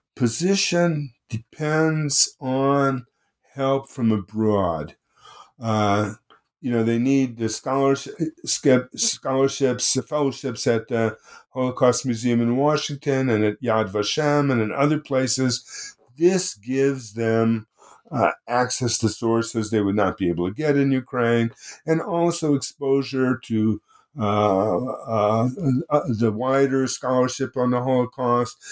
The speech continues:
and, um, they make friends among the wise, wider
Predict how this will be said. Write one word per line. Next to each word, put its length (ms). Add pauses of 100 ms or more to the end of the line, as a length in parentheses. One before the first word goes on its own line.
(240)
and, 420 (280)
um, 420
they 120
make 220
friends 580 (100)
among 500
the 300 (260)
wise, 560
wider 720